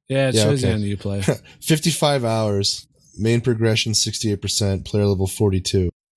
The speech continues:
Speaker 2: I
Speaker 1: Yeah.
Speaker 2: fucking love this <laughs> game.
Speaker 1: And, uh, it was the same kind of burnout with that. As much as I enjoyed it,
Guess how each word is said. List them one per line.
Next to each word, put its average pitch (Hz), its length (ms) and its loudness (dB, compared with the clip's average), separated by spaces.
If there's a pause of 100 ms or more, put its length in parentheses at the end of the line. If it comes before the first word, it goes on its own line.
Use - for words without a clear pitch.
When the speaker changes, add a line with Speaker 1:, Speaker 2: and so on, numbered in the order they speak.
(420)
Speaker 2:
I 107 120 4
Speaker 1:
Yeah. 120 240 2
Speaker 2:
fucking 101 260 0
love 98 260 2
this 101 160 4
<laughs> - 20 0
game. - 520 -4 (1900)
Speaker 1:
And, 123 280 -2
uh, 127 400 0
it 202 120 -2
was 233 160 2
the 208 80 0
same 180 320 2
kind 175 180 0
of 151 60 0
burnout 123 400 0
with 101 120 -8
that. 127 220 -2
As 117 140 -4
much 147 220 0
as 127 80 0
I 123 100 2
enjoyed 113 420 2
it, 104 160 -2